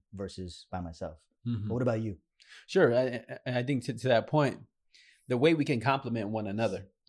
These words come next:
Speaker 2: And,
Speaker 1: Right.
Speaker 2: and the truth is,
Speaker 1: Yeah.
Speaker 2: um, I'm not good at very many things. There's, like, very few
Speaker 1: Mm.
Speaker 2: areas of life that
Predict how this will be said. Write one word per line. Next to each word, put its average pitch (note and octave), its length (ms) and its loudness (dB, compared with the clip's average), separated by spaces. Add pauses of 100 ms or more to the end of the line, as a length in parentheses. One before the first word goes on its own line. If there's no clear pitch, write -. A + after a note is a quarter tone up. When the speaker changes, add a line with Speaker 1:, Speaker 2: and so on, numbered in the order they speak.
Speaker 2:
And, A2 420 -4
Speaker 1:
Right. G#2 180 -2
Speaker 2:
and A2+ 120 -2
the A2 40 -4
truth B2+ 220 -6
is, A#2+ 260 -2 (260)
Speaker 1:
Yeah. G2 140 -8
Speaker 2:
um, G2 380 -6 (800)
I'm F3+ 240 4
not F3+ 300 -2
good D3+ 160 2
at B2 100 2
very B2+ 240 2
many A2+ 240 0
things. - 600 -10
There's, C3+ 200 -2
like, A#2 220 0
very D#3+ 260 6
few D#3+ 380 -2
Speaker 1:
Mm. A2 100 -2
Speaker 2:
areas C#3 400 4
of A2+ 200 4
life A#2 280 2
that A#2 120 0